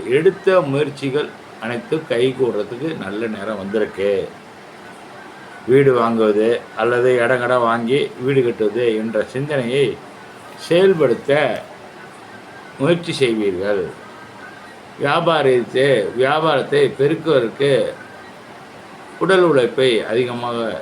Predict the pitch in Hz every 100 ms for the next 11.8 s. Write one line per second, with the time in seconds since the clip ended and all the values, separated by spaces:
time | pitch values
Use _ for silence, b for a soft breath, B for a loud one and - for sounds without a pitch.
0 | - 117 120 117 113 - 104 107 110 92
1 | - - 135 139 131 120 110 98 - 101
2 | 101 87 - - - - - - - -
3 | - - - - - - 110 131 170 196
4 | 196 151 143 143 147 147 113 101 127 156
5 | 170 175 135 131 139 127 123 135 113 120
6 | 123 104 - - - - - - - -
7 | - 92 110 117 117 139 131 - - 135
8 | 151 170 165 151 113 107 123 117 - -
9 | 123 131 - 147 175 170 - - - -
10 | - - - 139 139 - 220 143 104 98
11 | 87 - - - - 104 127